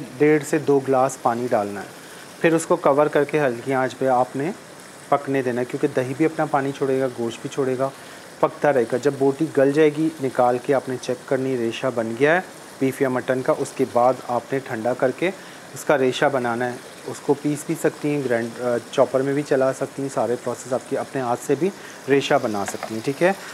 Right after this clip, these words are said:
तो ये chicken है, तो इसमें हम इतना पानी नहीं डालेंगे, बस आधा कप पानी डालूँगा, boneless है। अगर हड्डी वाला चिकन है, तो एक कप आप पानी डालेंगे, ठीक है। अब ये देखें, इसमें कौरमे का लुक आ रहा है, इसमें हम डालेंगे आधा कप पानी और इसको सिर्फ पाँच से आठ मिनट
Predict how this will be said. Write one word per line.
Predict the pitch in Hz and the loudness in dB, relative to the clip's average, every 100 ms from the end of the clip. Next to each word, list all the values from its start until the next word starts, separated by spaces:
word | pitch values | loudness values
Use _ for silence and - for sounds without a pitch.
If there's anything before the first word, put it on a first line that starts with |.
| - | -8
तो | - | 2
ये | 160 | 2
chicken | 170 180 - 185 180 | 4 2 2 2 4
है, | 180 | 4
तो | 180 | 2
इसमें | 156 - 156 | 0 0 0
हम | 156 | 0
इतना | 147 156 | 0 0
पानी | 147 143 143 | 2 2 2
नहीं | 147 | 2
डालेंगे, | 139 131 139 147 | 2 2 0 0
बस | 143 - | -2 2
आधा | 139 139 151 | 2 4 2
कप | 147 143 - | 2 0 2
पानी | 107 113 | -2 0
डालूँगा, | 123 123 135 131 | 2 2 0 0
boneless | 113 117 117 123 120 | 2 2 2 0 0
है। | |
अगर | 131 147 | 0 2
हड्डी | 143 117 147 | 0 0 4
वाला | 165 170 | 6 6
चिकन | 170 160 165 | 2 0 0
है, | 165 | 2
तो | 165 - | 0 0
एक | 143 143 143 | -2 2 0
कप | 135 | 4
आप | 127 - | 2 2
पानी | 101 101 101 | -4 -4 -8
डालेंगे, | 95 98 110 | -10 -10 -8
ठीक | 131 - | -6 -2
है। | 190 - - - - - - - - - - - - | -2 -4 -16 -18 -18 -18 -18 -18 -18 -18 -18 -16 -8
अब | 127 | 0
ये | 143 | 2
देखें, | 139 131 147 | 2 2 0
इसमें | - 151 | -2 -2
कौरमे | - 135 135 147 | 2 4 4 2
का | 147 | 4
लुक | 156 139 147 | 4 4 8
आ | 151 | 8
रहा | 160 | 8
है, | 175 165 | 4 0
इसमें | 151 151 | -2 0
हम | 147 | 2
डालेंगे | 135 123 131 143 | 4 4 4 2
आधा | 127 127 139 | 4 4 2
कप | 135 143 - | 2 0 4
पानी | 127 143 | 4 2
और | 139 135 | 0 0
इसको | 131 - 147 | 0 0 -2
सिर्फ | - 160 165 - - - - - - | 2 2 2 -2 -18 -18 -20 -2 4
पाँच | 156 156 | 6 6
से | - 156 151 | 4 4 6
आठ | 127 131 127 | 6 6 2
मिनट | 131 | -2